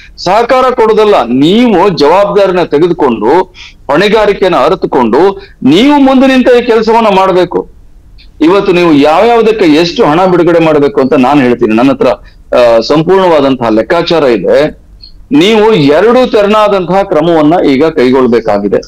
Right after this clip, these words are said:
ತತ್ಕ್ಷಣ ರೈತರಿಗೆ ಅಗತ್ಯ ಇರುವಷ್ಟು ಔಷಧವನ್ನ, ಸಿಂಪಡಣೆ ಮಾಡಬೇಕಾದಂತಹ ಔಷಧವನ್ನ ನೀವು ಉಚಿತವಾಗಿ ಕೊಡಬೇಕು. ಎರಡನೇದು,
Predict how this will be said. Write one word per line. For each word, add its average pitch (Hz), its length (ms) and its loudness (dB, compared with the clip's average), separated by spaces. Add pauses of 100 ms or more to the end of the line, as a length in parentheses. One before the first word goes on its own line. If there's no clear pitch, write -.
(800)
ತತ್ಕ್ಷಣ 226 580 -2 (1600)
ರೈತರಿಗೆ 247 500 0
ಅಗತ್ಯ 233 460 0 (100)
ಇರುವಷ್ಟು 196 720 0
ಔಷಧವನ್ನ, 160 560 0 (160)
ಸಿಂಪಡಣೆ 151 580 0
ಮಾಡಬೇಕಾದಂತಹ 123 1000 0
ಔಷಧವನ್ನ 127 560 0
ನೀವು 120 400 0 (400)
ಉಚಿತವಾಗಿ 135 600 0
ಕೊಡಬೇಕು. 95 500 -2
ಎರಡನೇದು, 156 920 0